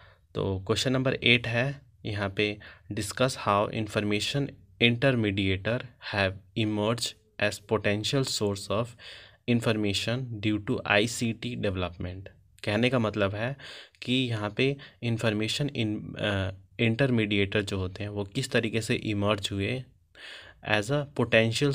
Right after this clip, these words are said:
source of information, मतलब वो एक तरह से बहुत ही इंपॉर्टेंट एक इन्फॉर्मेशन सोर्स प्रोवाइडर हो गए। क्यों? क्योंकि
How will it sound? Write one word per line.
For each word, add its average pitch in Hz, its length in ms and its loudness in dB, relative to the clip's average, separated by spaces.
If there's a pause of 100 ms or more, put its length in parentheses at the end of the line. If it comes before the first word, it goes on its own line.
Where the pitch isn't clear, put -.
(120)
source 107 240 0
of 117 140 -4
information, 104 500 -2
मतलब 95 340 -4
वो 107 200 0
एक 107 260 -4
तरह 104 200 2
से 131 200 -2
बहुत 113 300 -2
ही 123 120 0
इंपॉर्टेंट 110 560 0
एक 117 200 -4
इन्फॉर्मेशन 107 540 -2
सोर्स 107 240 -2
प्रोवाइडर 98 460 2
हो 101 200 -2
गए। 113 220 -4 (540)
क्यों? 143 240 4
क्योंकि 139 420 -2